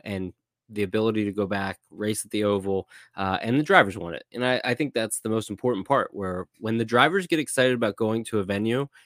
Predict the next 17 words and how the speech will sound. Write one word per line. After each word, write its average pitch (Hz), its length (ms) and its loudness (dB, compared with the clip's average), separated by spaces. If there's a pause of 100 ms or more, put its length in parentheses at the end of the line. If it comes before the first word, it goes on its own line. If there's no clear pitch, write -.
you 117 160 0
see 120 220 2
a 113 40 4
better 98 240 2
product. 82 440 -8
When 101 120 -4
they're 104 160 4
not 131 240 4
excited, 139 480 0
when 98 140 -6
they're 92 100 -6
not 131 240 2
interested, 135 640 0 (460)
the 104 80 0
product, 120 520 2 (220)
the 104 400 0 (140)
excitement 117 680 -4